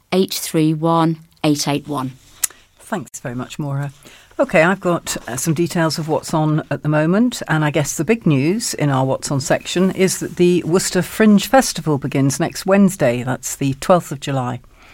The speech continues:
Speaker 2: Hosting over sixty events across five venues,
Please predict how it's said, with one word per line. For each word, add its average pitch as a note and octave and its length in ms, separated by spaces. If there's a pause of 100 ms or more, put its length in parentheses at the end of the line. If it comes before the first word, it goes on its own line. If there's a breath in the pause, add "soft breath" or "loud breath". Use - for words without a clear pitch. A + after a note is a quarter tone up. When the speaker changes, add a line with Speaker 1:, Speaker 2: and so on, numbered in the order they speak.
(560 soft breath)
Speaker 2:
Hosting F3+ 480
over F3 180
sixty A3 520
events G#3 520
across - 320
five D#3 300
venues, C3+ 560